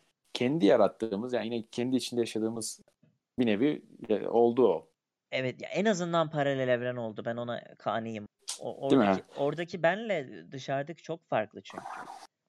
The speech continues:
Speaker 2: Hani az önce saydığım
Speaker 1: Çok
Speaker 2: aile yanı, maçtaki, işte oyundaki Mert'ten çok bambaşka bir şey çiziyor. Hepsinden çok farklı. Hani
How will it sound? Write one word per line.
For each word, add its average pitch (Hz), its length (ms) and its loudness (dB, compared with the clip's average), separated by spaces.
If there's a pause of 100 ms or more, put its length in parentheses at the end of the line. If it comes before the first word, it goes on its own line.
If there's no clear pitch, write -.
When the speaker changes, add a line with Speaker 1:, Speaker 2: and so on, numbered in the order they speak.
(320)
Speaker 2:
Hani - 140 -6
az 135 140 2
önce 151 200 -2
saydığım 147 440 0
Speaker 1:
Çok 147 140 4
Speaker 2:
aile 131 200 0
yanı, 143 640 -2
maçtaki, 135 800 -6 (120)
işte - 240 -8
oyundaki 139 600 -6
Mert'ten 165 960 -6 (220)
çok - 300 -8
bambaşka 131 560 0
bir 113 60 -14
şey 117 160 -8
çiziyor. 113 340 -8
Hepsinden 135 420 -8
çok - 260 -16
farklı. 156 360 -6
Hani 147 180 -8